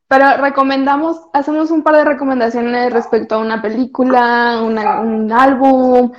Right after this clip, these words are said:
una serie, un libro, lo que tú quieras.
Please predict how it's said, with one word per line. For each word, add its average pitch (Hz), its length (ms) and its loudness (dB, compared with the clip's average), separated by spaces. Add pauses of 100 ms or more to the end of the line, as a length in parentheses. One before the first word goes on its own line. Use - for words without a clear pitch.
(320)
una 226 280 0
serie, 269 960 2
un 226 160 0
libro, 277 440 4
lo 269 120 2
que 214 100 0
tú 226 140 -2
quieras. 254 360 2